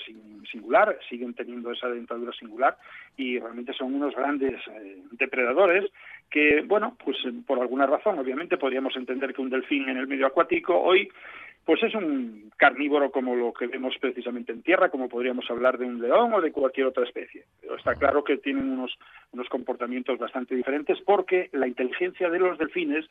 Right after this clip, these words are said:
y sobre todo cuando hablamos de delfines mulares, el típico flipper, la inteligencia es realmente espectacular. Podríamos decir que están justo, justo detrás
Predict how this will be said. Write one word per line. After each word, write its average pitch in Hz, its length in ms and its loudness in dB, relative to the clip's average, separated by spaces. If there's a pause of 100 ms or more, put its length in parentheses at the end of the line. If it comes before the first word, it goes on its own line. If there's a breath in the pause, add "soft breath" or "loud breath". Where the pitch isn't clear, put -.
(260 loud breath)
y - 80 -10
sobre 120 220 -4
todo 143 160 2
cuando 139 220 4
hablamos 135 280 2
de 135 80 0
delfines 131 400 -2
mulares, 131 420 4
el 117 120 -14
típico 131 320 -6
flipper, 131 360 -4 (300 loud breath)
la 131 100 -2
inteligencia 135 540 0
es 139 80 2
realmente 135 380 0
espectacular. 135 640 2 (340 soft breath)
Podríamos 123 300 -6
decir 123 240 -6
que 123 80 -6
están 131 240 -2
justo, - 400 -10
justo - 340 -6
detrás 147 400 2